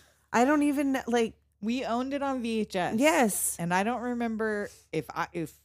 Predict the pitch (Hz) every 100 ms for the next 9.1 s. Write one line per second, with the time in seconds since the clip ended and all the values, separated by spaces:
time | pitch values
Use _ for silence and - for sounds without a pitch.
0 | _ - 240 302 330 320 269 277 - 285
1 | 240 247 262 277 277 254 285 277 269 -
2 | - 254 240 240 240 240 220 180 190 190
3 | 190 165 165 143 135 143 - 185 190 185
4 | 175 190 180 170 143 151 147 175 - 170
5 | 165 117 117 202 208 208 196 190 160 190
6 | 226 269 - 247 233 170 190 190 - 185
7 | 208 190 - 185 - 208 214 220 214 -
8 | 185 165 147 151 123 220 185 135 - -